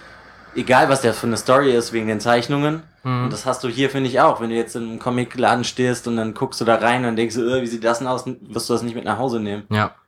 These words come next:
Speaker 2: Ja, also, ähm, ich finde den Comic gut. Ich finde, das ist auch gut für die, die Branche, so dieser Comic. Der, ähm,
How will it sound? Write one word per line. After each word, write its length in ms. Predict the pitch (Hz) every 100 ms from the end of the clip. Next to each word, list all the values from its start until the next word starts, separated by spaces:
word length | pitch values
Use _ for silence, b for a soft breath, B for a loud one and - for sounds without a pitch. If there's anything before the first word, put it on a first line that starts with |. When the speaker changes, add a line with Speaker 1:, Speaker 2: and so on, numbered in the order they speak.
| _ B B B _
Speaker 2:
Ja, 300 | 131 131 131
also, 560 | 139 131 135 131 127 - _ _
ähm, 680 | 127 123 120 120 120 117 120 - _ _ _ _ _ _ _ _ _ _ _ b b _ -
ich 160 | 139
finde 180 | 202 190
den 40 |
Comic 320 | 165 175 170 135
gut. 400 | 175 214 - -
Ich 140 | 131
finde, 240 | - 165 156
das 200 | 139 139
ist 300 | 151 - - -
auch 200 | 123 -
gut 200 | 160 165
für 360 | - 143 135 -
die, 360 | 123 123 113 -
die 120 | 117
Branche, 600 | 113 131 180 185 196 220 -
so 180 | - 147
dieser 220 | 139 147
Comic. 440 | - 165 156 - -
Der, 400 | 123 120 120 -
ähm, 420 | 110 107 107